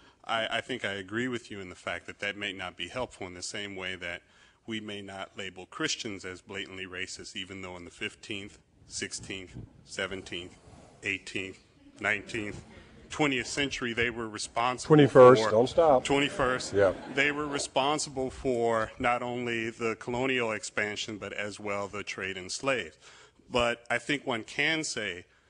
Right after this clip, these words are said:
Speaker 1: that Christians definitely participated in racist acts, um, in the same way that you could say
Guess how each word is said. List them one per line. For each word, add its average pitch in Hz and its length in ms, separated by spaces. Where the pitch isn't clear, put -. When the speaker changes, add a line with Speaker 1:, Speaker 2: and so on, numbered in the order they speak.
Speaker 1:
that 104 340
Christians 110 640
definitely 101 480
participated 95 920
in 90 140
racist 87 460
acts, - 440
um, 95 380
in 117 140
the 101 80
same 117 340
way 107 160
that 101 260
you 110 120
could - 180
say 98 400